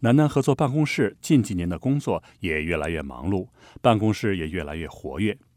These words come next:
明年南南合作的高级别会议，不仅是成员国来确定南南合作发展的大方向的时刻，也是对南南合作办公室提出更高和更多要求的时刻。他表示，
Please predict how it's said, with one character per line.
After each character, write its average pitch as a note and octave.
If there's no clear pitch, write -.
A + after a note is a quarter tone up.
明 D3
年 E3
南 C3
南 C#3
合 A2
作 A2+
的 F#2+
高 B2
级 A2
别 G#2
会 F#2
议， D#2
不 B2+
仅 F#2+
是 F#2+
成 G2+
员 C3+
国 F2+
来 E2+
确 -
定 E2+
南 G#2+
南 A2+
合 G2+
作 F#2
发 B2
展 F#2
的 D#2+
大 F#2+
方 B2+
向 B2
的 F2
时 -
刻， D#2+
也 A#2+
是 D3
对 C#3+
南 A#2+
南 D3
合 B2
作 A#2+
办 C3
公 A#2+
室 A2
提 G#2+
出 A2+
更 B2
高 C#3
和 G2
更 A2+
多 F#2
要 B2
求 -
的 D2
时 C#2+
刻。 D2+
他 A#2+
表 A2+
示， A2+